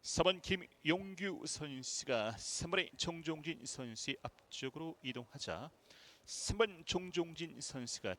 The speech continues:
다시 칠 번 윤현준 선수의 뒤쪽으로 이동했고요. 아, 칠 번 윤현준 선수 그리고 삼 번의 정종진 선수, 칠 번, 삼 번 두 선수 김포에서 훈련하고 있습니다.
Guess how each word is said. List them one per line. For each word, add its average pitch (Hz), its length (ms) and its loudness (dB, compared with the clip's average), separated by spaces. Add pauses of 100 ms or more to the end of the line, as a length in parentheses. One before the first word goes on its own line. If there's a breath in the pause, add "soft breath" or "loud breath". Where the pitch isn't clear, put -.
다시 - 500 4 (140)
칠 - 160 4
번 196 160 2 (100)
윤현준 156 600 -2
선수의 104 420 -2
뒤쪽으로 - 720 -6
이동했고요. 113 640 -8 (720 loud breath)
아, 123 80 2
칠 - 160 6
번 226 180 6
윤현준 202 640 0
선수 160 540 0
그리고 107 200 -2
삼 185 200 -2
번의 196 240 6
정종진 175 760 2
선수, 113 680 -2
칠 - 160 2
번, 190 260 2
삼 165 180 -4
번 139 220 2
두 165 180 0
선수 135 1400 0
김포에서 127 680 -2 (160)
훈련하고 139 500 -6
있습니다. 82 540 -8